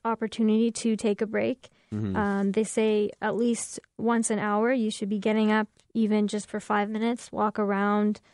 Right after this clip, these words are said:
Speaker 1: uh, say hi to a friend, kind
Speaker 2: Yeah.
Speaker 1: of also that part, get the,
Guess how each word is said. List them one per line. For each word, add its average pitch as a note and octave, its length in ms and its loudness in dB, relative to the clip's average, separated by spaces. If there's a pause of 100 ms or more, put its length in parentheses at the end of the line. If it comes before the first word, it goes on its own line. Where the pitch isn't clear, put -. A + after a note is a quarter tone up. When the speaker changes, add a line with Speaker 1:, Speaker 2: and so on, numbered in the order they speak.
(500)
Speaker 1:
uh, - 140 -8
say A#3 220 2
hi A3 200 4
to G#3+ 80 2
a G#3 60 0
friend, A3 560 -2
kind G#3+ 200 -4
Speaker 2:
Yeah. G3 80 2
Speaker 1:
of F#3+ 200 -4 (160)
also G#3+ 360 -2
that G#3 340 0
part, A3 340 -4
get G#3 220 -8
the, G#3+ 260 -2